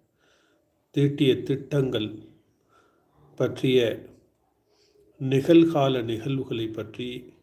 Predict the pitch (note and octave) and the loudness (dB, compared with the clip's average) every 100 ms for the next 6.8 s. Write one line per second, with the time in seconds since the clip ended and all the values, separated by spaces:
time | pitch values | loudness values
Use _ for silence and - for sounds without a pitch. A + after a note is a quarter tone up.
0 | _ _ - - B2 A2+ A#2+ C3+ C#3 - | _ _ -20 -6 -2 -2 -2 -6 -8 -8
1 | B2 B2 C#3 - A2 G#2+ G#2 G#2+ G#2+ - | -4 -2 -2 -2 -4 -4 -4 -4 -6 -12
2 | - _ _ _ _ _ _ _ _ A#2 | -20 _ _ _ _ _ _ _ _ -6
3 | A2+ A2 A2 B2+ C3 C#3 C3+ A#2 G#2+ A2 | -4 -4 -2 0 2 2 0 0 -2 -4
4 | G#2+ - - _ _ _ _ - - - | -8 -18 -20 _ _ _ _ -20 -20 -8
5 | A#2+ A2+ - C#3 A#2 G#2+ G#2+ G#2+ - - | -6 -6 -4 -2 0 0 -2 -8 -18 -12
6 | A#2 G#2 A#2+ G#2+ G2 G2 - | -10 -6 -4 -2 -4 -8 -12